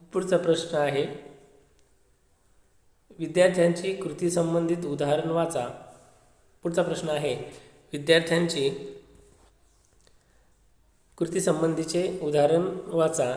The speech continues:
आणि त्याच्याशी जुळते धोरण शोधा. तर या ठिकाणी धोरण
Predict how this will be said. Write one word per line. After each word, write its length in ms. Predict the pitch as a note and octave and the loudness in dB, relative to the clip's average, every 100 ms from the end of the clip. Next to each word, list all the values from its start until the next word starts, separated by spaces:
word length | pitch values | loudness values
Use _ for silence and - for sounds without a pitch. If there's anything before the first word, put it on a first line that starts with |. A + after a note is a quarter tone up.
| - | -4
आणि 160 | C#3+ D3+ | -4 0
त्याच्याशी 340 | D3+ D#3 D#3+ | 0 2 0
जुळते 400 | D3+ C#3+ D3 D3 | -2 -2 -2 -2
धोरण 500 | D3 C#3+ C#3+ D#3 G#3 - - - | -2 0 0 0 -2 -8 -14 -8
शोधा. 320 | D#3 B2+ C#3+ D3 | -4 -4 -4 -4
तर 80 | |
या 100 | C#3+ | -4
ठिकाणी 380 | D3+ D3 D3+ E3+ A#3 - - - _ | -4 -4 -4 -4 -8 -16 -20 -20 _
धोरण 400 | C#3+ D#3 F#3 D3+ | -8 0 2 4